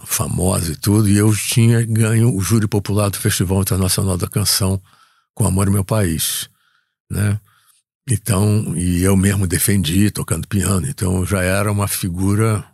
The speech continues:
conhecida no país, porque aquela, aquele festival tinha uma oitenta por cento de audiência, era uma coisa louca. E,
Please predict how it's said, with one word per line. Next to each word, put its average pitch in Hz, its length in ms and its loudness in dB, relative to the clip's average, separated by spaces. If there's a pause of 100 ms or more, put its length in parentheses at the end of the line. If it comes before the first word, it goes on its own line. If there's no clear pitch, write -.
(240)
conhecida 101 600 2
no 90 100 0
país, 87 320 -2
porque - 220 -8
aquela, 95 380 -4
aquele 82 200 -6
festival 85 420 -6
tinha 107 200 -4
uma - 280 -4 (300)
oitenta - 500 -2
por - 220 -10
cento 95 320 -2
de 87 80 -6
audiência, 80 560 -4
era 80 100 -10
uma 76 140 -12
coisa 92 340 -10 (240)
louca. - 460 -2 (840)
E, 107 360 2